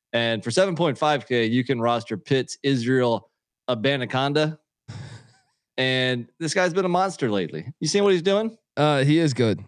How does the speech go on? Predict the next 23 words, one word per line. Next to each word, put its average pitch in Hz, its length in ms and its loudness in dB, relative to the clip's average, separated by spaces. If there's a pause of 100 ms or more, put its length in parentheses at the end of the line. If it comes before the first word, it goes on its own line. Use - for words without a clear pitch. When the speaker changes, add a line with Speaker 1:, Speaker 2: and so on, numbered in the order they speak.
(140)
Speaker 2:
He 131 120 4
is 147 200 2
good. 120 320 2
Speaker 1:
I 104 80 2
mean, 147 100 4
Speaker 2:
And, 143 100 2
Speaker 1:
we're 117 160 4
doing, 113 140 4
Speaker 2:
uh, - 20 4
Speaker 1:
what, 139 200 2
like, 127 260 -2
twenty-five 151 680 2
for 147 120 -2
one 135 200 2
fifty-four 139 480 0
against 139 240 -2
Tennessee? 143 520 0 (420)
Speaker 2:
Yeah. 139 300 4
Speaker 1:
Not 104 140 -4
too 110 100 -6
shabby. 117 500 0
Speaker 2:
Yeah. 117 360 2 (180)
Speaker 1:
Thirty, 160 300 2